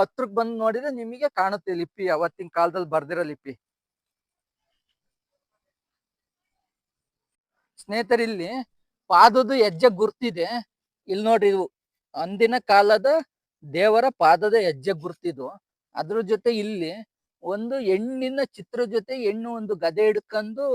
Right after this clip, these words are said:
ಒಂದು ಯುದ್ಧ ಮಾಡೋದು, ಹೋರಾಟ ಮಾಡೋದು ಒಂದು ಕಲ್ಲಿನಲ್ಲಿ ಕೆತ್ತಿ ತೋರಿಸಿದ್ದಾರೆ. ಒಂದು ದೇವಾಲಯದ ಇಲ್ಲಿ ಶಿಲಾಶಾಸನವೂ ಇದೆ. ಅಂದಿನ ಕಾಲದಲ್ಲಿ ಯಾವ್ಯಾವ ಇರ್ತಾವ ಅವೆಲ್ಲ ಶಿಲಾಶಾಸನದಲ್ಲಿ ಇಲ್ಲೂ ಒಂದ್ ಸ್ವಲ್ಪ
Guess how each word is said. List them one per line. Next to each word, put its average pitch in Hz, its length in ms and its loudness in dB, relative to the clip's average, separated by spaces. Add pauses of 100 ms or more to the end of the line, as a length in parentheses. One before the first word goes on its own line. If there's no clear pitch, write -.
(300)
ಒಂದು 175 240 -12
ಯುದ್ಧ 156 260 -10
ಮಾಡೋದು, 202 480 -2
ಹೋರಾಟ 185 400 -2
ಮಾಡೋದು 185 440 -10
ಒಂದು 196 200 -14
ಕಲ್ಲಿನಲ್ಲಿ 190 560 -12
ಕೆತ್ತಿ - 360 -20
ತೋರಿಸಿದ್ದಾರೆ. 160 680 -8 (680)
ಒಂದು 214 400 -8
ದೇವಾಲಯದ 220 560 2 (200)
ಇಲ್ಲಿ 226 200 -8
ಶಿಲಾಶಾಸನವೂ 208 920 -4
ಇದೆ. 156 240 -10 (460)
ಅಂದಿನ 220 400 -6
ಕಾಲದಲ್ಲಿ 208 960 -4
ಯಾವ್ಯಾವ 196 440 0
ಇರ್ತಾವ 214 400 -6
ಅವೆಲ್ಲ 175 220 -6
ಶಿಲಾಶಾಸನದಲ್ಲಿ 180 1000 -12
ಇಲ್ಲೂ 175 220 -10
ಒಂದ್ 160 180 -14
ಸ್ವಲ್ಪ - 220 -20